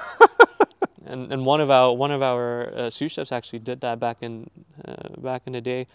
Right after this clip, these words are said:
just to prove a point that you don't need water to cook something. You could cook it in, in molten zinc or, you know.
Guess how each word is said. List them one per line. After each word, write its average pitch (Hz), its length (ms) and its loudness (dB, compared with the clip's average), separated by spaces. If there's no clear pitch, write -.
just - 180 2
to 208 80 -2
prove 208 300 -2
a 156 80 -2
point 165 340 -4
that 131 220 -6
you 131 80 -8
don't 143 320 -6
need 143 240 -10
water 123 360 -4
to - 120 -16
cook - 240 -8
something. - 440 -14
You - 140 -14
could - 160 -12
cook - 240 -6
it 127 140 -6
in, 117 280 -10
in 120 220 -16
molten 127 800 -8
zinc 131 420 -8
or, 113 280 -10
you 127 100 -8
know. 117 200 -12